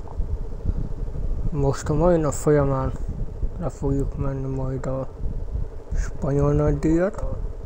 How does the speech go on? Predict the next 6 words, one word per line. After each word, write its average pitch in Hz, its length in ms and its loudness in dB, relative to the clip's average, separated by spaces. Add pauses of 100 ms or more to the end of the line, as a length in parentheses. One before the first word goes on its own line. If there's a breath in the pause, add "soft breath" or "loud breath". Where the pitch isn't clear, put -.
(600)
Spanyol 143 560 -4
nagydíjat. 151 680 -2 (1120 loud breath)
Mert 151 960 4
tegnap 160 320 6
nap 151 180 2
folyamán 147 540 2